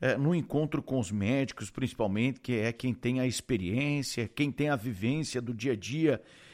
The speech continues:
é, surgiu já alguma sugestão, alguma ideia, alguma maneira que se possa participar mais diretamente pra realmente tirar o hospital dessa situação e fazer a coisa acontecer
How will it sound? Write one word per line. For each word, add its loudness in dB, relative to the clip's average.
é, 0
surgiu 0
já 6
alguma 6
sugestão, 2
alguma 0
ideia, 6
alguma 2
maneira 4
que 2
se 0
possa 2
participar 2
mais 0
diretamente 0
pra 2
realmente 2
tirar 6
o 6
hospital 4
dessa 0
situação 0
e -2
fazer 2
a 4
coisa 0
acontecer 2